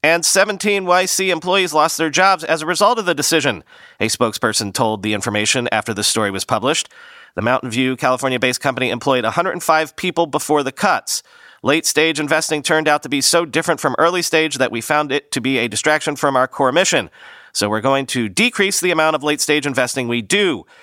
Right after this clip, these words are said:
Y Combinator's Gary Tan said in a statement to the information. Y Combinator's decision to end its growth practice could be a sign of the increasing difficulty that lays ahead for venture-backed startups. Most V C firms have already pulled back significantly from writing larger checks.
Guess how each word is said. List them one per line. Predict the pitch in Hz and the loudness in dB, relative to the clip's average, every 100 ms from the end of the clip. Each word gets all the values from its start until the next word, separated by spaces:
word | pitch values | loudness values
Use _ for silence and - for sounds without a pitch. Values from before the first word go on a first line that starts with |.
| - _ | -20 _
Y | 92 95 | 0 0
Combinator's | - 107 101 104 101 98 - | 0 -2 0 -2 -2 -2 -2
Gary | 104 101 98 | 0 -2 -2
Tan | - 104 101 | 0 0 0
said | - 107 101 | 0 2 0
in | 101 107 | -2 -2
a | 101 | -2
statement | - 104 101 - | -2 -2 -4 -6
to | 110 104 | -6 -4
the | 98 | -4
information. | 101 117 117 135 139 131 - - - - | -4 -2 0 0 -2 -4 -8 -20 -20 -4
Y | - 165 | -2 0
Combinator's | 214 220 226 214 | 0 0 0 -2
decision | - 175 208 190 | -2 0 0 0
to | 156 165 | 0 0
end | 185 | 0
its | 180 | -2
growth | - 175 185 | 2 0 2
practice | 170 156 147 - | 0 0 -2 -2
could | - 233 226 | 0 0 2
be | 233 | 0
a | |
sign | 202 175 170 165 | 2 2 2 2
of | - | 0
the | 123 131 | -2 -4
increasing | 117 185 185 165 | -2 -2 -2 0
difficulty | 165 151 156 147 | -2 0 0 0
that | 135 120 | 0 0
lays | 139 156 | 0 0
ahead | 143 143 | 0 0
for | 135 139 | 0 -2
venture-backed | 131 131 117 120 - | -2 0 0 0 0
startups. | - 180 156 101 - - - - - | 0 2 2 0 -6 -12 -20 -18 -2
Most | 117 147 | 0 0
V | 127 156 | 0 0
C | - 156 | 0 0
firms | 151 151 151 147 | 0 0 0 -2
have | 120 | 0
already | 139 143 127 | 0 0 -2
pulled | - 143 | -4 0
back | 139 131 | 0 0
significantly | - 113 107 151 220 190 175 190 | -2 -4 -2 -2 0 0 0 0
from | 185 185 170 | 0 0 2
writing | 165 175 | 2 2
larger | 170 170 - | 0 0 0
checks. | - 180 - | 2 2 0